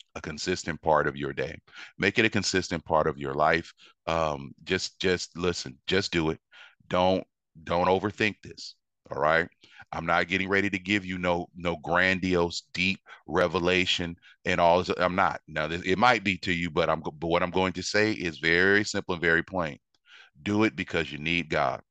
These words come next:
You see how that is? That's very simple, isn't it? That's not, that's, that's, that's not, no, not a whole lot of fifteen million dollar words in that. Listen,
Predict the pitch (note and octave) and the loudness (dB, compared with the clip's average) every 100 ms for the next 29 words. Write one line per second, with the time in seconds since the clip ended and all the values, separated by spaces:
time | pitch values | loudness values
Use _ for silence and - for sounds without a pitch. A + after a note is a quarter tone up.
0 | _ _ - - E2 E2 F2 F2 F#2 F2+ | _ _ -12 -4 2 4 4 4 2 0
1 | E2 E2 E2 F2+ F2 G2 D2+ D2+ E2 F2+ | 0 0 0 0 0 -4 -4 -4 -4 -6
2 | F#2 - - - E2+ E2 F2+ F2 F2 D#2 | -8 -12 -20 -6 -4 0 2 2 2 0
3 | F2 - - D#2+ - D#2+ E2+ - D#2+ E2 | -2 -2 -2 -2 -2 -2 -2 -2 0 2
4 | F2 - _ E2 D#2+ - D#2 D#2 F2 F2+ | 2 0 _ -8 -8 -6 0 2 4 6
5 | F2+ F2+ F2+ - F2+ - F2+ F2+ F2 E2+ | 6 4 2 -2 -4 -4 -2 0 2 2
6 | F2 E2 E2 F2+ E2+ D#2 D#2 C#2 - - | 2 2 2 2 0 -2 -4 -4 -12 -18
7 | - F#2 G#2 - D2 | -6 0 2 0 -8